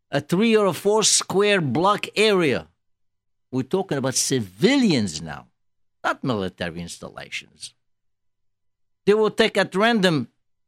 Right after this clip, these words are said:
a four block area and bomb and bomb and bomb and bomb. Of course, people were running to the shelters, but there were plenty of them that died anyway. Because the Nazis, in Mashima V'Zichram, had no morals whatsoever.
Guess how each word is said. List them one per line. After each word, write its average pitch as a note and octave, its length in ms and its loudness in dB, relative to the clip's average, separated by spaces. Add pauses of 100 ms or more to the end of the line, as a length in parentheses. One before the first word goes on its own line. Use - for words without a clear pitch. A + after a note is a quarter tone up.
a C#3+ 80 -2
four G3+ 280 -2
block F3+ 380 0
area G3+ 540 0
and F#3+ 480 -2
bomb G3 300 0
and G3 160 0
bomb F#3+ 260 0
and G3 140 -2
bomb G3 240 0
and G3 100 -2
bomb. G3 120 0
Of - 120 -8
course, F3+ 160 -4
people D#3+ 340 -4
were A#2+ 80 -4
running C#3 240 -2
to A#2 100 -6
the F#2+ 80 -6
shelters, F3+ 500 -2
but C#3+ 140 -2
there B2 100 -2
were A2+ 60 -6
plenty E3+ 260 -2
of C#3+ 100 0
them C#3+ 160 0
that A2+ 140 -2
died C3 260 -2
anyway. A#2+ 380 -4 (2000)
Because G3+ 260 -4
the F#3+ 80 0
Nazis, F3+ 420 0
in D#3 100 -2
Mashima E3 520 -2
V'Zichram, C#3 460 -2
had C#3 180 -2
no C3+ 100 0
morals C#3 380 -4
whatsoever. C3 560 -4